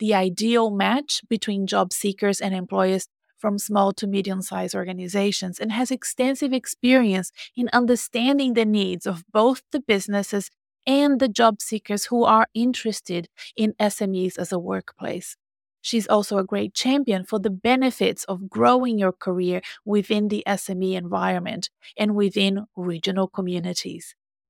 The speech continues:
I wanted to speak to her because I have clients in regional towns,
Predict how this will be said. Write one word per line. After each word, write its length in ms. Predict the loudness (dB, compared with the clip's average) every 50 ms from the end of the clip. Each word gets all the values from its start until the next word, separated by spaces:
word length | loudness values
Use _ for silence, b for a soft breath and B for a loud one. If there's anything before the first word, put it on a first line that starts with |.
| _ _ _ _
I 120 | -2 0
wanted 320 | 4 4 6 6 6 4 4
to 100 | 2 -2
speak 420 | -2 -2 -2 -2 -2 -2 -2 _ 0
to 120 | 0 2
her 240 | 4 6 6 6 4
because 380 | 4 0 4 4 4 4 4 2
I 120 | 0 0
have 300 | 2 4 4 2 2 2
clients 480 | -2 -2 0 2 4 4 2 0 0 -2
in 140 | -2 0 2
regional 420 | 2 0 0 -2 -4 -6 -6 -6
towns, 520 | -6 -2 0 0 2 0 0 -2 -6 -10